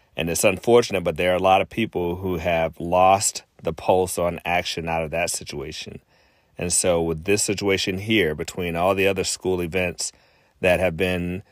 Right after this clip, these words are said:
uh, unfortunately around the country, we don't wanna have another year where we're remembering Sandy Hook, remembering Robb Elementary, and then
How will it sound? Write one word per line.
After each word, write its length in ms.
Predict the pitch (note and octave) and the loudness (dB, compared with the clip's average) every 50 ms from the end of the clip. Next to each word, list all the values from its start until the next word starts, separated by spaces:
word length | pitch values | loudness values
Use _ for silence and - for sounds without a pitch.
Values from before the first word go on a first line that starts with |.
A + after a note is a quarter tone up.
| _ _ _ _ _ | _ _ _ _ _
uh, 320 | - E2 E2+ E2+ E2+ E2 - | -4 -2 -2 -2 -2 -4 -4
unfortunately 800 | - E2 F2 E2+ - - G#2+ G#2 G2+ - F#2+ F2+ D#2+ E2 D#2+ C#2 - | -4 -6 -6 -6 -2 2 2 2 2 0 -4 -6 -4 -4 -6 -6 -4
around 280 | E2 F#2 F2+ F2 E2+ E2 | -4 -2 -2 -2 -2 -4
the 60 | D#2 | -6
country, 600 | - - - - - - - D#2+ D#2 D#2 D#2 - _ _ _ _ _ _ _ - | -8 -6 -6 -6 -6 -4 -4 -4 -4 -6 -8 -10 _ _ _ _ _ _ _ -2
we 140 | F#2+ G2 F#2 | -2 2 2
don't 280 | G2+ G2 F#2+ F2 F2 | 4 4 4 2 2
wanna 240 | F#2+ G2 F#2+ F#2 F2+ | 2 2 2 2 2
have 340 | E2+ F2+ G2 F#2 F#2 F2+ F2 | 0 2 2 4 4 4 4
another 720 | F2+ F2+ F2+ F#2 F2+ F2 F2+ F2 E2+ E2+ E2 E2+ F#2+ B2 - | 2 0 0 0 0 0 0 0 0 0 -2 -4 -6 -8 -12
year 440 | - - F#2+ F#2+ G#2 G#2+ G#2 G2 F2+ E2+ | -10 -6 -2 0 2 4 4 4 4 2
where 160 | F2+ F2 F2 | 2 0 0
we're 180 | E2+ F2 F2+ | 0 -2 -2
remembering 440 | F2 E2+ F2 F#2+ F#2+ F2+ F2+ F2 E2 - | -2 -2 -2 -4 -2 -2 -2 -4 -4 -4
Sandy 380 | - - F#2 F2+ F2 F2 E2+ | -2 0 0 0 0 -2 -4
Hook, 420 | F2 - G2+ F2 F2 - - - - _ _ _ _ _ _ | -4 -2 -2 -2 -2 -4 -8 -16 -20 _ _ _ _ _ _
remembering 800 | - F2+ F2+ F#2 F#2 F2+ F2 F2 F2+ F2+ F2 F2 F2 E2+ F2 F2+ - _ _ _ _ _ _ - | -6 -4 -2 -2 -2 -2 -2 -2 -2 -2 0 -2 -2 -2 -4 -6 -10 _ _ _ _ _ _ -2
Robb 360 | F2+ F#2 F2 F2 F2+ F2 E2+ | 2 4 6 6 4 4 2
Elementary, 960 | F2+ E2+ E2+ F2 F2 F#2 F#2 F2 - - F2+ E2 D#2+ E2 D#2+ D#2+ F2+ A#2 - - - | 0 0 0 0 -2 -2 -2 -2 -2 -2 -2 -2 -2 -2 -4 -6 -8 -10 -14 -10 -8
and 220 | D#2 F2 E2+ E2 | -8 -6 -6 -4
then 340 | F2 E2+ E2+ E2+ E2+ E2+ | -4 -2 -2 -4 -4 -8